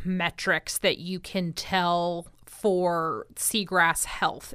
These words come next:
is, of course, the, you know, first of it, like, how much there is, which the water management districts in general tend to do that. They'll do a, a flyover and they'll look at, like, where the edges of the seagrass is.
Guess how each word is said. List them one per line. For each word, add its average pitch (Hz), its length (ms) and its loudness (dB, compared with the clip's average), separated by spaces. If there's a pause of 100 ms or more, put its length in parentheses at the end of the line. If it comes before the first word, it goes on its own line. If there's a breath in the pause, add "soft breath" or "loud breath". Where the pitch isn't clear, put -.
is, 180 320 0
of - 180 -6
course, 202 580 -2
the, 185 480 -4
you 196 80 -6
know, 165 120 -10 (280)
first 208 160 2
of 165 60 -6
it, 160 100 -6
like, - 140 -10
how 185 200 2
much 180 300 0
there 180 240 2
is, 156 400 -4
which - 420 0 (420 loud breath)
the 214 200 6
water 220 320 10
management 196 440 2
districts 180 440 -4
in 185 180 -4
general 196 540 0
tend 240 300 2
to 233 60 -6
do 220 140 2
that. 226 240 6
They'll 180 200 2
do 202 260 2
a, 175 260 4
a 165 140 0
flyover 202 1040 4 (100)
and 190 180 0
they'll 180 180 2
look 175 200 2
at, 160 80 2
like, 165 180 -2
where 175 240 2
the 175 220 -4
edges 185 480 0
of 170 160 -4
the 180 60 -4
seagrass 170 580 -2
is. 214 320 0